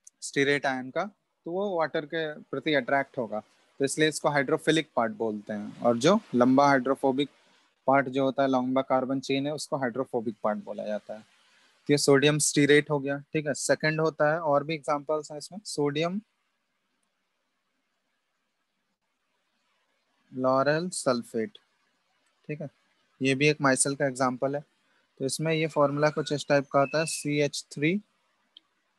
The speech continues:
सी एच टू इलेवन, एस ओ फ़ोर टू माइनस और यहाँ पे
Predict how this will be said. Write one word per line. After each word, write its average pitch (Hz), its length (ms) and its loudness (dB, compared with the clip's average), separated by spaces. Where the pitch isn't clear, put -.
सी 151 440 -4
एच - 300 -4
टू 190 260 0
इलेवन, 131 560 4
एस 127 300 -2
ओ 151 120 2
फ़ोर 147 360 0
टू 143 160 -2
माइनस 139 500 0
और 127 180 0
यहाँ 127 220 0
पे 196 220 -4